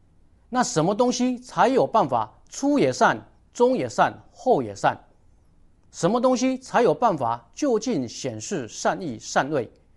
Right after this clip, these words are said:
才有办法显示出它的纯一清净呢？才有办法显示出它的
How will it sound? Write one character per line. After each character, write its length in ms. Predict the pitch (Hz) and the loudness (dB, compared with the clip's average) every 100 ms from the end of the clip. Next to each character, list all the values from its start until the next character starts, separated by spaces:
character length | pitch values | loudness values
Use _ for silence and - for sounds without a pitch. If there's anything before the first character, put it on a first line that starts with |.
| _ _ _ _ _ | _ _ _ _ _
才 140 | - | -2
有 100 | 233 | 0
办 140 | 208 202 | 2 0
法 200 | 139 151 | 0 -2
显 360 | - 139 123 | -8 -8 -6
示 180 | 117 - | -6 -10
出 220 | - 170 | -6 -8
它 160 | 170 202 | -6 -6
的 140 | 147 - | -6 -8
纯 380 | - 131 147 196 | -10 -6 -6 -4
一 280 | 196 202 - _ | -8 -8 -16 _
清 320 | - 165 160 | -6 -4 -2
净 200 | 165 139 | 0 0
呢？ 220 | 139 139 - _ - _ _ _ _ | 0 -4 -12 _ -20 _ _ _ _
才 140 | - 214 | -2 4
有 120 | 208 | 4
办 140 | 240 | 4
法 120 | 185 147 | 2 0
显 340 | - 131 135 | 0 -4 -4
示 180 | 131 214 | -6 -6
出 220 | - 196 | -2 -2
它 160 | 196 196 | 0 0
的 180 | 151 | -2